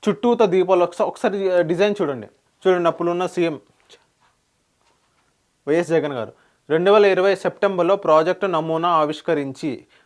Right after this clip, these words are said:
పరిశీలిస్తున్న అప్పటి సీఎం జగన్. చిత్రంలో అజయ్ కల్లం, అజయ్ కల్లం అనే వ్యక్తి, ఈయన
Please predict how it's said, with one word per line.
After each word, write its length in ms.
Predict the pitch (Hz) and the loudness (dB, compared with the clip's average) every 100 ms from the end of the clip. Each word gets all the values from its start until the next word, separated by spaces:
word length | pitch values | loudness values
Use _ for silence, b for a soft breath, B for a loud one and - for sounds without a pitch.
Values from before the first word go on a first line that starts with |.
| _ 151 | _ -2
పరిశీలిస్తున్న 720 | 156 - 196 190 190 190 202 | 0 -2 -2 -2 -4 -4 -4
అప్పటి 340 | 190 180 170 | -2 -2 -4
సీఎం 360 | 170 180 175 185 | -4 -4 -4 -2
జగన్. 340 | 147 143 135 104 _ b b _ 196 | -2 -2 -6 -10 _ b b _ -10
చిత్రంలో 640 | 190 208 214 180 180 117 - _ _ _ _ _ _ _ _ - | 0 2 2 4 4 2 -6 _ _ _ _ _ _ _ _ -6
అజయ్ 280 | 160 180 185 | 0 4 4
కల్లం, 360 | 180 147 123 - - | 4 4 -2 -12 -12
అజయ్ 240 | 143 175 185 | -4 -2 0
కల్లం 260 | 185 185 | 0 -2
అనే 160 | 175 170 | -4 -6
వ్యక్తి, 240 | 156 214 | -6 -6
ఈయన 240 | 185 160 | -4 -4